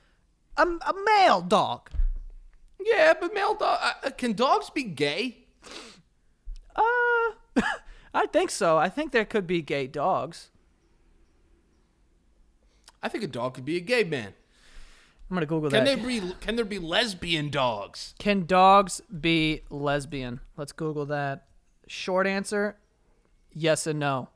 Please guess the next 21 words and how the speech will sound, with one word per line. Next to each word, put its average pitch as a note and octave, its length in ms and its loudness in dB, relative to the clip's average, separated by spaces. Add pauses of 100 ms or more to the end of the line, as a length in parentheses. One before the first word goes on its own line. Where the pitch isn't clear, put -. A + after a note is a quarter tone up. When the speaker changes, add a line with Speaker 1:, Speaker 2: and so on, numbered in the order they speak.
(100)
Speaker 1:
Mm. D#3+ 360 -6 (420)
Speaker 2:
Great. B2 320 -6 (560)
Speaker 1:
The, G3 140 6
the, F#3 500 2 (260)
<laughs> - 0 - (140)
the F#3 120 2
ye F#3 240 0
old F#3 220 2
debate E3 540 0 (100)
of C#3+ 280 -14
gay E3+ 220 0
dogs. D3 760 2 (1700)
This F#3+ 220 -2
is - 80 -6
from A3+ 180 2
a, D3+ 120 0
oh, F3 260 4
wow, D3 340 2
weird D3 360 -4
picture, C#3 500 -8
man. G#2+ 340 -18